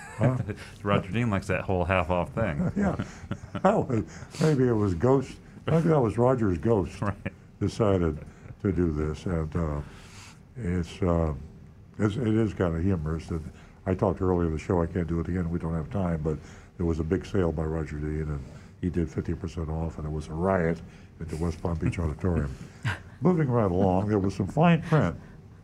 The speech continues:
Speaker 1: that was very difficult to read. It looked like it indicated something about dealer retaining rebates, additional fee, stock number, but we couldn't be sure. Let me tell you something. When we can't read the fine print,
Speaker 2: Yeah, well,
Speaker 1: you're,
Speaker 2: well,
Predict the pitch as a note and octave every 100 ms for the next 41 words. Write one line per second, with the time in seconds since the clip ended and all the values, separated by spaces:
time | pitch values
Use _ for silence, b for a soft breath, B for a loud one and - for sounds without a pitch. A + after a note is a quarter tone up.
0 | - - - - C#3 A2+ E2+ A2+ F#2 C#3
1 | C#3 F#2 E2 C#2+ D#2+ G2 G#2+ B B B
2 | B G2+ A2+ B2+ B2 G2+ G2+ A2 G#2+ G#2
3 | G2 F2+ A#2+ G2 G2 F2+ F#2 F#2 - B
4 | B B F2+ G#2+ G#2 F#2+ F2 - G#2 F2
5 | E2 G2+ G#2+ G#2 G2+ G2+ G2 D2+ F2+ F2
6 | - - - B2+ G#2 G#2 F#2+ B B B
7 | - - A2 G#2 G#2+ F2+ F2+ F2 B B
8 | - A#2 B2+ D3+ D3 B2 G2+ C3+ F2+ B
9 | B G3 F#3+ F#3 D#3 B2+ B2 F#2 E2+ B
10 | B A#2 A#2 G3 G3 A#2+ F#2+ G2 F2 E2
11 | G2+ F#2 - G2 G#2 - F#2+ F2 D2+ D#2+
12 | F2 D#3+